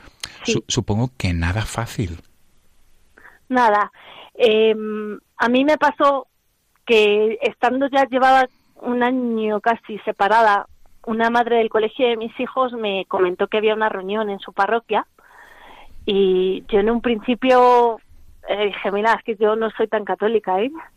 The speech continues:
Speaker 1: Que no, no creas,
Speaker 2: <laughs>
Speaker 1: que a mí esto no me va mucho", que, "No, pero mujer, anímate, que yo creo que,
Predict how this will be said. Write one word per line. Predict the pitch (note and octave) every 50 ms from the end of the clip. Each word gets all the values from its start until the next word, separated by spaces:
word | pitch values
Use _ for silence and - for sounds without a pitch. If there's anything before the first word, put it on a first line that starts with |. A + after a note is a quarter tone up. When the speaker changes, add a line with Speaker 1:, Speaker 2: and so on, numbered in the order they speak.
| _ -
Speaker 1:
Que | A3+
no, | G3+ G#3+ A3+ A3+ A3 A3 A3 G#3+ G#3 - _ _ - - - _ -
no | A3+ A#3
creas, | A3+ - A3 A3+ A3+ G#3+ - - - - - -
Speaker 2:
<laughs> | - - C3 B2 - - A#2 G2+ - - _ - - -
Speaker 1:
que | A#3+
a | - B3
mí | C4 B3+ C4 D4
esto | D4+ - - C#4+
no | C#4 C#4 C#4
me | C4 B3
va | A3+ A3 G#3+
mucho", | A3 A#3+ C4 - - - A3+ A3 G3+
que, | G#3+ G#3+ G#3+
"No, | A#3 B3+ A#3+ C4+ D#4 E4+ F#4 F#4+ F#4 D#4 -
pero | C#4 B3+ B3+ B3
mujer, | B3 A#3+ A#3+ A#3+ A3+ B3 - - - G#4 F#4+ D#4
anímate, | D#4 E4+ F4+ F4 D4 C4 - - D#4+ F4 D#4+
que | - C4+ A3
yo | C4+
creo | - D#4+ D4+
que, | D#4+ D#4+ D4